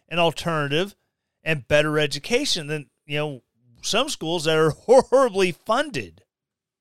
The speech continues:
And don't get me wrong, not everyone who lives in a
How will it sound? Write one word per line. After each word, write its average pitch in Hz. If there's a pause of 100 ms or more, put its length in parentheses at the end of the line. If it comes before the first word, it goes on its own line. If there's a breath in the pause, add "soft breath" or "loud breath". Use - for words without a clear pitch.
(920)
And 240
don't 339
get 311
me 294
wrong, 294 (1000)
not 220
everyone 254
who 214
lives 170
in 160
a 131